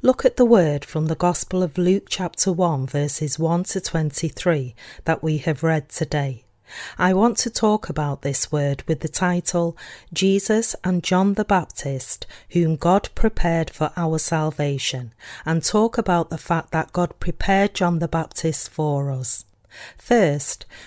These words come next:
we can see through the Gospel of Luke chapter one that God prepared John the Baptist in this world before sending Jesus Christ, the Son of God. In this chapter, Luke talked about why God had to send John the Baptist,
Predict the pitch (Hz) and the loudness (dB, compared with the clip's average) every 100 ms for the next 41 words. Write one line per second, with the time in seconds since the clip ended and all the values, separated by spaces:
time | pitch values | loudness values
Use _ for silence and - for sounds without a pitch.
0 | - 185 - 185 - - 233 247 190 185 | -2 -2 0 0 2 2 2 2 2 2
1 | 170 - 175 - - 196 185 180 175 196 | 0 0 0 0 0 0 2 2 4 2
2 | - 190 185 - 190 170 165 135 127 - | -2 -4 -2 -2 -2 0 -2 -2 -8 -14
3 | - - 170 - 202 214 - - 185 - | -18 -2 -2 2 2 2 4 4 4 2
4 | 202 220 226 - 147 143 143 143 - - | 4 4 2 0 -2 -2 -2 -4 -4 -4
5 | 143 - 156 147 147 147 - 156 156 156 | -2 -2 -2 -2 -2 0 0 0 0 0
6 | 156 - - - 170 - 185 190 - 175 | -2 -6 -10 -2 -2 2 0 2 0 0
7 | 165 165 160 - 165 - 151 - - 185 | 0 0 -2 0 0 0 -2 -2 -2 -2
8 | 185 139 - - - 147 143 139 - 175 | 0 0 -2 0 2 2 -2 -4 -2 -2
9 | 143 - - _ _ - - - - 226 | -2 -6 -16 _ _ -20 -18 -12 2 4
10 | 240 240 233 - - 202 - - 147 135 | 6 4 4 0 0 0 0 -4 -4 -8
11 | - - - 175 214 240 - 214 196 190 | -14 -16 -2 2 2 2 2 4 2 -2
12 | 180 175 170 170 185 175 175 175 - 185 | 0 0 2 2 2 2 0 0 0 -4
13 | 180 - 214 - 165 156 156 151 143 143 | -2 -2 0 0 0 -2 -2 -2 -2 -4
14 | 147 - - 139 123 - | -4 -2 -6 -6 -6 -8